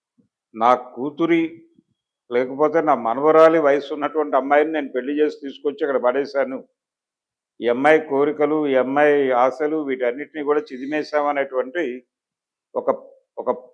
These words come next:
పశ్చాత్తాపం అతనిలో ఉంటుంది ఇంటర్నల్‌గా. అందుకని కొంచెం భయం భయంగా, "భగవంతుడు నీకు మేలు చేయుగాక" టైప్‌లో ఒక డైలాగ్ చెప్తూ ఉంటారు రెగ్యులర్గా ఆయన. ఆ డైలాగ్ చెప్పినప్పుడల్లా ఆయన ఫేస్ చూపించే పద్ధతి,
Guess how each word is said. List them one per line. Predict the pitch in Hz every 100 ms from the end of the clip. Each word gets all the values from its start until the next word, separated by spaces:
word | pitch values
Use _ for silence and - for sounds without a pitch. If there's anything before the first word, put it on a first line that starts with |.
| -
పశ్చాత్తాపం | 123 - 175 165 170 165 156 160 156 - - - _ _ _ -
అతనిలో | 127 156 160 165
ఉంటుంది | 143 147 165 131
ఇంటర్నల్‌గా. | 120 143 151 147 123 92 - _ _ _ _ _ _ _ -
అందుకని | 131 143 165 185
కొంచెం | 170 156 156 170 135
భయం | 107 123 160 170
భయంగా, | 143 151 151 151 143 170 - - _ _ _ _ _
"భగవంతుడు | 101 113 147 160 165 160
నీకు | 160 156 135
మేలు | 131 143 147
చేయుగాక" | 143 151 139 139 139 139
టైప్‌లో | 135 131 127 143 170
ఒక | 147
డైలాగ్ | 127 135 147 135
చెప్తూ | 131 - 139
ఉంటారు | 127 113
రెగ్యులర్గా | 120 120 139 139 120 101
ఆయన. | 80 _ _ _ _ _ _ _ _ _ _ -
ఆ | 113
డైలాగ్ | 120 135 165 170 160
చెప్పినప్పుడల్లా | 147 160 160 151 147 156 165 147 151
ఆయన | 123 127
ఫేస్ | 123 131 160 - 156
చూపించే | 151 151 - 147
పద్ధతి, | 131 120 147 - 90